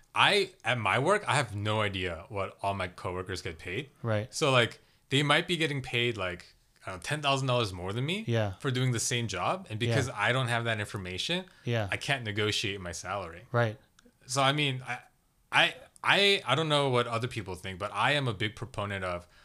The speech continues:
Speaker 2: Uh-huh.
Speaker 1: like, let-, normalize talking about your salary, at least with your coworkers
Speaker 2: Yeah.
Speaker 1: who are doing the same work,
Speaker 2: Yeah.
Speaker 1: so that you guys can give each other information,
Speaker 2: Yeah.
Speaker 1: so that you can, uh,
Speaker 2: Yeah.
Speaker 1: negotiate better.
Speaker 2: Yeah. I, I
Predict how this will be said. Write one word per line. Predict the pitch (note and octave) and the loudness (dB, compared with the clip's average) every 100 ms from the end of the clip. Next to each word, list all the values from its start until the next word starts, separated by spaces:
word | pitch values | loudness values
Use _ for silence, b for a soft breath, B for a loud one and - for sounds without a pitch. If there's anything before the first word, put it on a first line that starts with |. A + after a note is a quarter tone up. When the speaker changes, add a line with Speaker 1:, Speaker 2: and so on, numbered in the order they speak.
| B | B
Speaker 2:
Uh-huh. | G#2+ | -2
Speaker 1:
like, | A2 G#2 A#2 | -2 -4 -6
let-, | B2+ | -4
normalize | G#2+ B2+ E3 F#3 E3+ E3+ | 2 2 4 2 2 0
talking | - C#3 C3+ C3+ | 0 -2 -2 -4
about | B2+ A#2 | -2 -4
your | G#2 | -6
salary, | G#2+ G#2+ B2 D3 | -2 -2 2 2
at | C3+ | 2
least | D#3+ A3+ - | 0 -2 -4
with | F3+ | -4
your | B2+ F#2+ | -2 -2
coworkers | - G#2+ G2+ B2+ G#3+ A#3 - | -4 -4 -4 -4 -6 -6 -2
Speaker 2:
Yeah. | A#2 A2+ | 0 0
Speaker 1:
who | A#2 B2 | 0 -2
are | G#2+ | -2
doing | A2+ A2 | -4 -4
the | G#2+ | -4
same | - A2+ G2 | -4 -4 -6
work, | F2 A2+ - - | -4 -4 -6 -4
Speaker 2:
Yeah. | A#2+ A2+ G2 | 0 0 -2
Speaker 1:
so | - D3 | -4 -2
that | C3+ | 0
you | B2 | 2
guys | C#3 C3+ | 0 0
can | C3 B2 | 0 0
give | A#2+ A#2 - - | 0 -2 -14 -8
each | A#2 - | -2 0
other | C3 A#2+ | 2 2
information, | A#2+ A#2 A#2 F#2+ G#2 - E3 F3+ F3+ | 0 -2 -4 -4 -2 -2 -4 -6 -2
Speaker 2:
Yeah. | A#2 | 2
Speaker 1:
so | A#2 B2+ | 4 4
that | C3+ | 2
you | A#2+ | 0
can, | - C3 A2+ B B B B | 0 -2 -4 B B B B
uh, | - | 0
Speaker 2:
Yeah. | A#2+ A2+ | 4 4
Speaker 1:
negotiate | B2 C#3 G#2+ F2+ - | 4 2 2 0 -4
better. | F2 E2+ E2 - | -10 -10 -12 0
Speaker 2:
Yeah. | C#3+ C#3 G#2+ - | 4 4 2 -4
I, | D3+ - _ _ _ _ | -4 -4 _ _ _ _
I | - | -4